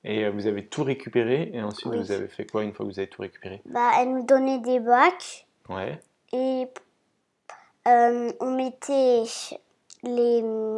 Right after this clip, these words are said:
Speaker 2: euh, les,
Speaker 1: Les insectes.
Speaker 2: les insectes qui étaient dans l'eau,
Speaker 1: Mhm.
Speaker 2: euh, qui,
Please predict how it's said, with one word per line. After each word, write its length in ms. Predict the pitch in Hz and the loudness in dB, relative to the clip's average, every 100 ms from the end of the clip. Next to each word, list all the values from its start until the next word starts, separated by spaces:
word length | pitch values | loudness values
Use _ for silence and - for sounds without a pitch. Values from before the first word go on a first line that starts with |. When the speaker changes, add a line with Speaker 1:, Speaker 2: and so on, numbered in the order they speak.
| 220 220 214 214 - _ - - - - _ _ _ _ _ - | -4 -6 -10 -16 -20 _ -20 -20 -20 -20 _ _ _ _ _ -4
Speaker 2:
euh, 520 | 226 220 220 220 214 | -2 -2 -2 -2 -4
les, 260 | 226 233 240 | -4 0 2
Speaker 1:
Les 140 | 240 | 4
insectes. 500 | - 226 131 - - _ - | 2 0 -2 -4 -10 _ -8
Speaker 2:
les 260 | 247 247 247 | -2 0 0
insectes 640 | 240 - 269 269 - 240 240 226 - | -4 0 0 0 -4 0 2 0 -6
qui 240 | - 240 247 | -8 2 2
étaient 560 | 240 226 240 240 269 | 2 0 -4 2 4
dans 220 | 233 254 | 4 4
l'eau, 340 | 254 262 262 247 - - - 98 | 6 6 6 4 -4 -14 -12 -6
Speaker 1:
Mhm. 60 | 101 127 - - - | -4 -4 -8 -18 -16
Speaker 2:
euh, 60 | - - | -18 -16
qui, 760 | - - 233 233 233 226 220 | -12 -8 -6 -4 -6 -6 -6